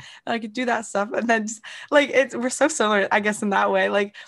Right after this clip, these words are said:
it generally, like, I mean, I didn't lie to you, like, but, like, it just made me laugh 'cause when you said that, like,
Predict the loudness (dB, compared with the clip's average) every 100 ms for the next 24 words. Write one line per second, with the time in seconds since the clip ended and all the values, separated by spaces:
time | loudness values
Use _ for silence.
0 | -12 -6 -4 4 4 4 2 0 -4 -4
1 | -2 2 2 2 2 4 4 2 0 2
2 | 2 2 0 0 -8 2 6 6 6 4
3 | 2 2 2 4 6 6 4 0 -8 -2
4 | -2 -2 -2 -4 0 -2 0 -2 -4